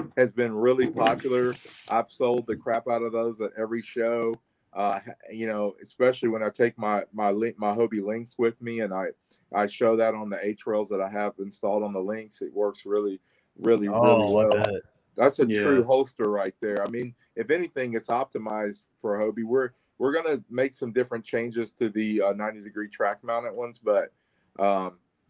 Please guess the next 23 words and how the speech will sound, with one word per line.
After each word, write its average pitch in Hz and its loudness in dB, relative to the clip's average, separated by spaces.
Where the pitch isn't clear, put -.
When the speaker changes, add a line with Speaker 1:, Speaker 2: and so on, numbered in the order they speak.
Speaker 1:
but 101 0
those 123 6
have 123 0
been 120 0
really 113 2
popular. 113 -2
I 110 -4
mean, 113 -2
I 123 2
sold 117 0
out 123 2
of 107 -2
'em 101 -10
at 101 -6
the 98 -20
show. 113 -8
I 95 -14
sold 107 0
every 101 0
one 98 -6
I - -6
had. 107 -2
Speaker 3:
Yeah, 107 2